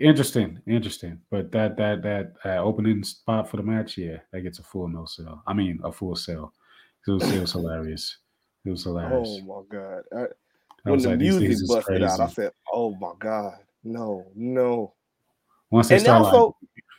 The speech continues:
Speaker 2: and also, we gotta shout out. We got to get the worm.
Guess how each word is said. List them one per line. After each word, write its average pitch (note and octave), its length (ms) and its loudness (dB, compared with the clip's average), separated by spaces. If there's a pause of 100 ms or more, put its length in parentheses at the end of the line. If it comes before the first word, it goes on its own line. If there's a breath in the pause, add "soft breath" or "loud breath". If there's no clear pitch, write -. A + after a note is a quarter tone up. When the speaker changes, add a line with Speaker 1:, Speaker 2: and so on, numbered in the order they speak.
(540 soft breath)
Speaker 2:
and A3+ 80 6
also, F4+ 160 6
we D#4 160 8
gotta C#4 200 8
shout A#3 280 8
out. A3+ 300 6 (640)
We F#4+ 200 8
got D#4+ 200 6
to A#3 60 0
get A#3 200 0
the F3 80 6
worm. F3+ 600 6